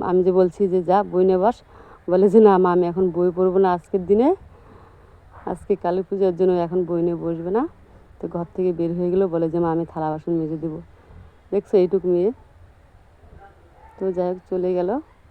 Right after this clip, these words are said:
তো আমি ঘরটা লেপে নিয়ে নিরামিষই রান্না করতে হবে আজকে।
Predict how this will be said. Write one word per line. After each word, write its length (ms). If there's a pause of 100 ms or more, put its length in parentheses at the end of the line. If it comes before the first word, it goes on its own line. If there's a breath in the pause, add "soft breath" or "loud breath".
(420)
তো 140
আমি 180
ঘরটা 440
লেপে 360 (120)
নিয়ে 300 (880)
নিরামিষই 560
রান্না 280
করতে 260
হবে 220
আজকে। 360